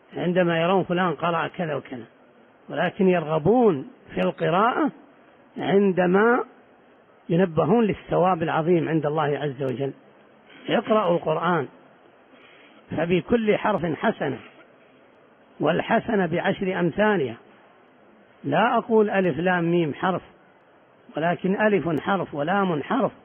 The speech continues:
وميم حرف، كما ثبت في حديث ابن مسعود.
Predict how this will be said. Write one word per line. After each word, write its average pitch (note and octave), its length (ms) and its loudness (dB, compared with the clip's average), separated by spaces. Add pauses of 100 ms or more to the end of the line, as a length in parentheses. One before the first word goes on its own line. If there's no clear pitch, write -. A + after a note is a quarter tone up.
(480)
وميم G3 480 2
حرف، F3 240 -4 (100)
كما G3 260 2
ثبت F3+ 340 0
في C#3 180 -4
حديث F3 320 0 (420)
ابن E3+ 160 0
مسعود. D3+ 420 -2